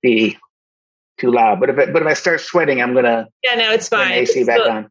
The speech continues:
Speaker 2: this is the low production value, uh, arm of this podcast. So, uh, I think it's appropriate that we're speaking because,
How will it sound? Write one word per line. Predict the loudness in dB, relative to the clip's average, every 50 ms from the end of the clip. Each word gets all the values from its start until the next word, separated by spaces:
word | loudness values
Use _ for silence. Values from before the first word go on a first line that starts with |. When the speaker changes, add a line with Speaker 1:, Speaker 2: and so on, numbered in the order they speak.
| _ _ _ _ -2
Speaker 2:
this | -2 -2 -2
is | 0 2
the | 2
low | 4 4 4 2 2
production | 2 2 0 0 0 -2 -4 -2 -2 0 0
value, | 2 2 2 2 2 2 2 2 0 -2 -8 -18 _ _ -4
uh, | -4 -2 -2 -4 -6 -6 -6 -4
arm | -2 0 0 0 -2 -2 -4
of | -6 -4
this | -4 -6 -6
podcast. | -4 -4 -4 -4 -4 -6 -6 -6 -6 -8 -10 -14 -20 -20 _ _ _ _ _ _ _
So, | -4 -2 0 0 2 2 2 2
uh, | 2 0 0 -2 -2 -4 -8 -16 _ -6
I | -4 -2
think | -2 0 0
it's | 0 0
appropriate | -2 0 0 -2 -2 0 -2 0 0 2 2
that | 0 2 2
we're | 0 0
speaking | 0 -4 -4 -4 -2 -2 -4 0 0
because, | -2 0 0 0 0 2 0 0 -2 -4 -12 -16